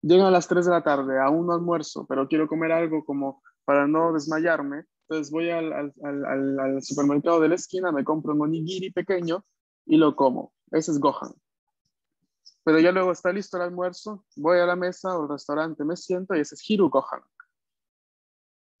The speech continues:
No sé si me dejo entender. No, es, es, es, es muy complejo explicarlo, eh, si es que no hay, este, una relación directa, ¿no? Pero solo recuerden que las tres comidas principales en Japón se llaman asa gohan, desayuno,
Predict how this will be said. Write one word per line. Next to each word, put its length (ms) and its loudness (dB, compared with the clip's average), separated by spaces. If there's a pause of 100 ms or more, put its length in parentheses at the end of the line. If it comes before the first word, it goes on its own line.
(420)
No 140 -2
sé 80 -4
si 100 -4
me 80 2
dejo 180 0
entender. 440 -6 (280)
No, 100 2
es, 100 2
es, 280 0
es, 180 -4 (140)
es 140 0
muy 160 2
complejo 480 0
explicarlo, 800 -4 (240)
eh, 200 -4
si 140 -6
es 120 -6
que 120 -2
no 180 0
hay, 160 0
este, 380 -6 (220)
una 380 -2
relación 480 -2
directa, 560 -4 (260)
¿no? 160 -2
Pero 260 0
solo 260 -2
recuerden 440 -4
que 80 -10
las 180 -6
tres 200 -8
comidas 320 -6
principales 640 -4
en 100 -4
Japón 560 -4 (480)
se 160 -4
llaman 460 0
asa 280 -2
gohan, 520 -6 (160)
desayuno, 680 -4